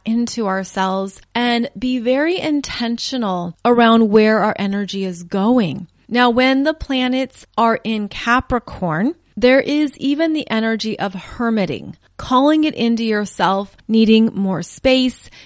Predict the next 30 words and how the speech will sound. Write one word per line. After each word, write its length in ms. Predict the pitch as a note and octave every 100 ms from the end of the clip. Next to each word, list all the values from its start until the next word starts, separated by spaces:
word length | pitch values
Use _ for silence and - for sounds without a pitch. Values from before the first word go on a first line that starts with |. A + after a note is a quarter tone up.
| -
needing 480 | G#3+ A3+ G#3+ G#3 G#3 -
more 340 | G3+ G3+ F#3
quiet, 800 | - - - C4 B3+ B3+ B3 - -
wanting 520 | A3+ A#3 A#3 B3 A#3
to 200 | - G#3+
just 460 | F#3 F#3+ F3+ - - -
be, 400 | B3 B3+ B3+ A#3+
contemplate, 1040 | - A#3 A3+ A3+ B3 A#3+ - A#3+ A#3+ -
review, 720 | F#3+ G3 F3 G#3 B3+ C4 C4 B3 -
and 80 | A#3+
have 240 | C#4 E4+
an 80 | G#4+
understanding 1160 | F#4 C#4+ C4 - - A#3+ A#3 B3+ A#3+ G3 F3+ F#3 -
of 160 | B3 A3+
even 380 | C4 B3 B3
what's 260 | A#3 B3 -
going 300 | - A#3 A3+
on 300 | - G#3+ G#3
within 480 | G3+ G3+ - C4+ C#4+
you 200 | A3 F#3 -
at 140 | G3
a 60 | G3
much 380 | F#3 F3+ - -
deeper 360 | F3 - F3
level. 540 | E3+ G3 G3+ F3 - - _ _ _ -
Now, 240 | A3+ A3+
this 240 | G3 B3 -
Capricorn 600 | A#3+ B3 D4+ D4 D4+ -
energy 500 | A3 A3+ G#3+ G#3+
is 120 | F3+